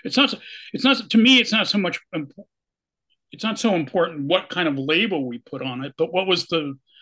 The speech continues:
what were the relations between the different forces? Whether,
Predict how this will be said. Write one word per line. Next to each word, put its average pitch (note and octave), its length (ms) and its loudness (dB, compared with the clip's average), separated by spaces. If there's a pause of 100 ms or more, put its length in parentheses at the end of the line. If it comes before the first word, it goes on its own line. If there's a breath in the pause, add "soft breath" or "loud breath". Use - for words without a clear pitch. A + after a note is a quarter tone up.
(320 loud breath)
what A3+ 120 2
were G#3 80 2
the G#3 120 2
relations E3 840 0
between C#3 420 0
the C#3 80 0
different C3+ 380 -8
forces? - 680 -6 (360 soft breath)
Whether, C3+ 280 -2